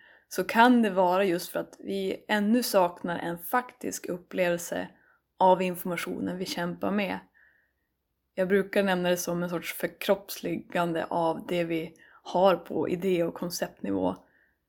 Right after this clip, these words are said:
För vår hjärna är inte menad att lösa allt, den är en komponent. <laughs>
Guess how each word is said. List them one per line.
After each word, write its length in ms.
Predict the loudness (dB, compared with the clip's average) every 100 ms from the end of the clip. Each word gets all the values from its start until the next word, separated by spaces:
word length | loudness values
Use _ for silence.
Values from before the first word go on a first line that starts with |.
| _ _ _ -10
För 80 |
vår 220 | 2 4 4
hjärna 480 | 2 0 0 -2
är 220 | -2 -2 -2
inte 640 | -4 -6 -4 -2 -2 -2 -2
menad 420 | 0 0 0 -2
att 320 | -4 -8 -20 _ _ _ -10
lösa 480 | 0 2 4 2
allt, 380 | 0 0 -4 -8
den 160 | -6 -4
är 180 | -4 0
en 240 | 0 2
komponent. 800 | 4 4 6 6 6 0 -12 -8 -4 4
<laughs> 160 | 6